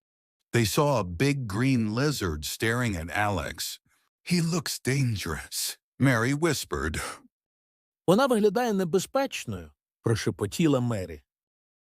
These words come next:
Speaker 1: "He looks dangerous," Mary whispered. Alex stepped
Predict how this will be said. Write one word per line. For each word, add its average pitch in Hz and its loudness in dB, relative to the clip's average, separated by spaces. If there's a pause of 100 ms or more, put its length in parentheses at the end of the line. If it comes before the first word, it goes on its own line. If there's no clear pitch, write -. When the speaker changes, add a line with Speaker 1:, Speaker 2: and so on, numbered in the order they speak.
(340)
Speaker 1:
"He 175 4
looks 165 -2
dangerous," 117 -2 (200)
Mary 123 4
whispered. 80 -2 (540)
Alex 82 2
stepped - -4